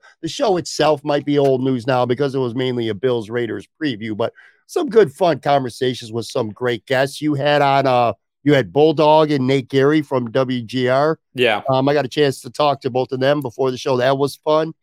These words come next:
Speaker 1: You also had, uh, Catherine Fitzgerald from the Buffalo News. She was on. Um, Alex Brasky, who, by the way, I,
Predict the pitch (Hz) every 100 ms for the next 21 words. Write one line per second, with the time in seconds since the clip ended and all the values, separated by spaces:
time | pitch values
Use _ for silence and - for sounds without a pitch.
0 | _ _ _ 127 139 139 143 135 143 139
1 | 127 120 113 - _ _ - 147 151 120
2 | 127 - 151 147 143 113 143 139 120 123
3 | 165 151 - 156 147 151 165 160 151 _
4 | _ _ _ - 135 131 135 151 175 180
5 | - 170 180 185 202 190 160 190 277 170
6 | 180 110 87 104